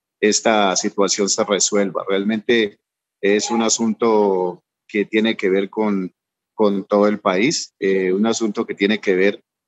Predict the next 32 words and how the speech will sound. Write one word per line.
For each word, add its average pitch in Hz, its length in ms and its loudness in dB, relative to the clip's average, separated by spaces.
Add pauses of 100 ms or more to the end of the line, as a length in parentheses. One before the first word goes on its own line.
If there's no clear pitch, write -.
(160)
con 104 140 2
el, 92 320 -2
con 98 180 -2
el, 92 400 0
con 95 160 -4
el 92 140 -2
sur, 147 260 2
con 113 160 0
el 98 80 -2
continente 101 800 0
y, 98 140 0
y, 90 460 -8 (140)
y 95 100 -4
obviamente 120 500 4
también 101 280 0
para 117 160 2
las 101 200 0
comunidades 95 560 -2
que - 80 -4
estamos 98 480 -2
ahí 104 320 0 (520)
o 123 120 -2
que - 100 -2
están 104 260 -2
en 117 120 2
este 110 180 -2
momento 107 300 0
habitando 101 400 0
esos 104 200 -8
territorios 98 600 0
es 101 140 -2
fundamental, 117 680 0